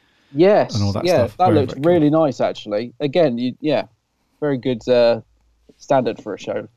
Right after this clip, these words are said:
Speaker 2: Yes.
Speaker 1: Show, yeah.
Speaker 2: Yeah, cheers, Joe. Uh, moving on, this is Mister Matt Steele.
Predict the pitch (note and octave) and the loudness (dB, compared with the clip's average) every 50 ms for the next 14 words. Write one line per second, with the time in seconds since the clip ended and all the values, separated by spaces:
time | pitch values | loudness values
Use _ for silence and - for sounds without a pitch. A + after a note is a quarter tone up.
0 | _ _ - C3 A2 G2 F#2 - - - - G#2 A2 C3+ C#3 B2+ A2 _ _ _ | _ _ -12 -8 -6 -6 -6 -8 -10 -12 -14 -14 -12 -12 -14 -14 -14 _ _ _
1 | - G#2 G2 - - C3 A2+ G2+ - B2 B2+ C#3 - _ _ - - - - _ | -6 -6 -6 -4 -2 -2 -2 0 0 0 0 0 -2 _ _ -20 -20 -20 -20 _
2 | _ - E3 F#3 G#3+ A3+ G#3 G#3 G#3 D3+ A2+ G#2+ G#2 - B2 C3 C#3 - - - | _ -2 0 2 2 2 2 2 2 2 2 0 -2 -4 -4 -4 -4 -4 -2 -2
3 | C3+ D3 D3 - _ - - - D#3+ C#3 A2 F2+ F2 D#2 | -2 -2 -2 -4 _ -10 -6 -2 -2 0 0 -2 -4 -8